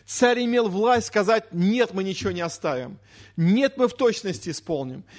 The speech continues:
Нет, мы все уничтожим. И этих откормленных о-, овец, и ягнят, и волов, и людей, царя Агага мы сделаем так, как повелел Господь».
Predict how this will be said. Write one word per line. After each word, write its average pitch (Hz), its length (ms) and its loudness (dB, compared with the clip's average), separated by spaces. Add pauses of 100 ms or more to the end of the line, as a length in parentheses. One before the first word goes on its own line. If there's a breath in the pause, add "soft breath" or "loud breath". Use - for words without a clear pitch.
(140)
Нет, 240 340 2
мы 240 120 -2
все 262 260 0
уничтожим. 202 680 -2
И 208 40 4
этих 208 240 0
откормленных 202 680 0
о-, 180 220 2
овец, 226 480 -2
и 196 60 -4
ягнят, 196 580 -4
и 190 60 0
волов, 196 520 0
и 196 80 -6
людей, 190 420 -6
царя 196 380 0
Агага 202 560 0 (320 loud breath)
мы 165 160 -2
сделаем 170 420 -6
так, 175 220 -6
как 123 160 -14
повелел 147 340 -8
Господь». 135 640 -12